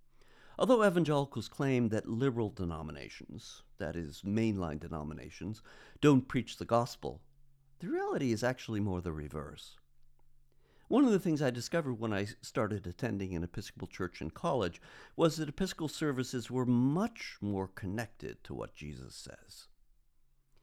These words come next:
In a typical Sunday morning service in the Episcopal church, there's an Old Testament reading, then usually a recitation of a psalm by the congregation, and then the gospel lesson.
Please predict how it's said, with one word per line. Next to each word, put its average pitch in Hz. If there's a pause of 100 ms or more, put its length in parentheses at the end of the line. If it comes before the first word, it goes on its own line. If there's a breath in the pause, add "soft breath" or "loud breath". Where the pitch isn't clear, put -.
(300 soft breath)
In 131
a 127
typical 123
Sunday 117
morning 101
service 147
in 85
the 80
Episcopal -
church, -
there's -
an 90
Old 78
Testament 143
reading, 131 (480 soft breath)
then 87
usually 95
a 85
recitation 101
of 78
a 76
psalm 147
by 85
the 76
congregation, 92 (420 soft breath)
and 117
then 110
the 107
gospel 107
lesson. 127